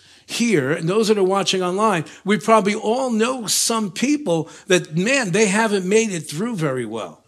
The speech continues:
It's affected people's ways of thinking. It's affected people's perspective on life. It's, it's, you know, you,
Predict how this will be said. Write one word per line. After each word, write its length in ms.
It's 220
affected 540
people's 400
ways 260
of 120
thinking. 420
It's 180
affected 460
people's 320
perspective 600
on 200
life. 360
It's, 200
it's, 260
you 240
know, 140
you, 260